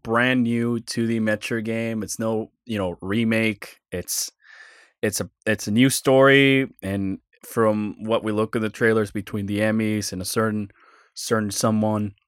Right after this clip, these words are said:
th-, this might be going into a whole new direction that the series hasn't been going. So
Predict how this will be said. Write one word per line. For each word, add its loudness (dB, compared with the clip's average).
th-, -4
this -2
might 2
be -2
going 0
into -4
a 0
whole -2
new -2
direction 0
that -6
the -10
series -4
hasn't -2
been -6
going. -6
So -6